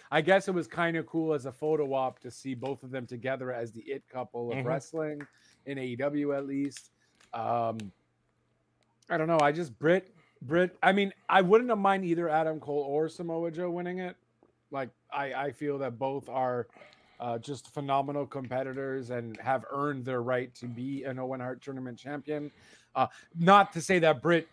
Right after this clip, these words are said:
Speaker 1: ha-, doesn't own, but she just doesn't need it per
Speaker 2: Oh,
Speaker 1: se.
Speaker 2: the, the thing with Adam Cole is he's, uh, has not been a champion in A E W recently at all, to be perfectly
Speaker 1: Right.
Speaker 2: honest. Samoa Joe hasn't technically been in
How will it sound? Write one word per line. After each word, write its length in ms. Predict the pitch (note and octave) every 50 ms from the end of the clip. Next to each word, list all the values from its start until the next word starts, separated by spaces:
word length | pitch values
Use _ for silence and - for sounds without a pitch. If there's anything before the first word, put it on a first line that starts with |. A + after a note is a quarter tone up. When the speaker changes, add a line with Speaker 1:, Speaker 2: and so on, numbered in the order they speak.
| _ _ -
Speaker 1:
ha-, 200 | A#2+ C#3+ D#3+ E3
doesn't 400 | D#3+ E3 D#3+ E3 D3+ F3+ F3+ - D#3
own, 240 | E3+ F3+ F3+ F3
but 180 | D3+ D#3+ D#3+ -
she 100 | - E3
just 240 | D#3+ F#3+ F3 - - _ -
doesn't 420 | E3+ D#3 D#3 C#3+ C3+ D3+ D#3 D3 - _ C3
need 340 | C3+ C3+ C#3+ D3+ D#3 D3
it 120 | C#3+ C#3+ - _ _ _
per 60 | - D#3+
Speaker 2:
Oh, 140 | D3+ C#3
Speaker 1:
se. 420 | A#2+ A2 - B2+ A#2 A2 G2+ G2 - -
Speaker 2:
the, 300 | D#3+ D3+ C3 E3+ F#3 F#3
the 180 | D3 D#3+ F3
thing 240 | - - A3 A3+ A#3+
with 160 | A#3+ G#3+ -
Adam 300 | F3+ D3+ D3+ D3+ D3+ C3+
Cole 320 | - A#2 A2 G2+ G2 G2 F#2+
is 300 | - G2 F#2+ F2 - -
he's, 460 | - G#2 G2 F#2+ F#2 F#2 F2 - - - _ _ _ _ _ _ _ _ _ _
uh, 260 | - A2+ G#2+ G2+ F2+ E2+ - -
has 360 | - - D3 E3 D#3 C3+ D3+
not 200 | F3+ E3 D#3 -
been 120 | D3 C#3
a 60 | C3+
champion 480 | A#2 - C#3 C3+ B2 A#2 - G#2+ A2 G#2
in 100 | G2+ G2 G2
A 60 | F#2+
E 120 | F#2 F#2
W 320 | F2 F#2 F2+ - F#2+ G2 G2+
recently 520 | - - - - - - - - G2+ F#2+ - _ _ _ - _
at 160 | A2 A#2 B2
all, 340 | C#3 C#3+ B2 F2 - D2+ - _ _ -
to 80 | -
be 120 | E2+ F#2 E2+
perfectly 380 | - - A#2+ A2+ G#2 F#2 F#2+
Speaker 1:
Right. 100 | F#2 F2
Speaker 2:
honest. 160 | G2+ G#2+ - _ _ _ _ _ - - _ _
Samoa 400 | - - D3+ D#3+ G3 A3 A#3 G#3
Joe 340 | C3+ C3 F3+ F#3 E3 C3+ A#2
hasn't 440 | - D3 D3+ C#3 B2 C3+ B2+ -
technically 480 | - D3+ D3+ A#2+ - D3 B2 A2 B2 A#2+
been 220 | G#2 A#2 A2 G#2+
in 160 | G2 F2+ F2+